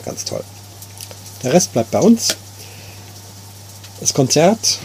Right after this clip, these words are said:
Jetzt, kleinen Moment, jetzt muss ich mal kurz die Würstel umdrehen. Nicht, dass die verbrennen vor lauter Podcast, weil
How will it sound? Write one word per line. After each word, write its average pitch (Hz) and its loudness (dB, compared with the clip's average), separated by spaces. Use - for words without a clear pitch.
Jetzt, - -6
kleinen 139 2
Moment, 123 2
jetzt - -4
muss 160 6
ich 151 4
mal 135 6
kurz - 4
die 135 -2
Würstel 165 10
umdrehen. 214 10
Nicht, - -14
dass 160 -6
die 165 -8
verbrennen 156 -6
vor 165 -6
lauter 139 -4
Podcast, 165 -6
weil 143 -2